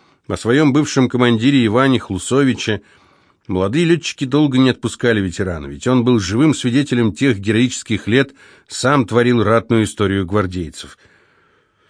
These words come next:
Почаще выпадают встречи с боевыми друзьями-москвичами, бывшим техником Ильей Свистуновским,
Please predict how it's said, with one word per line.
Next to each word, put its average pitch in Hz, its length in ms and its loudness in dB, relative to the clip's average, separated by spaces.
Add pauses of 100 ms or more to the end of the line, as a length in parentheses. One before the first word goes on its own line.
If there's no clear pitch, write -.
(200)
Почаще 165 760 0
выпадают 151 420 2
встречи 135 600 0
с 87 80 -6
боевыми 131 400 4
друзьями-москвичами, 123 1300 2
бывшим 104 480 -2
техником 98 580 -2
Ильей 104 340 0
Свистуновским, 131 840 -2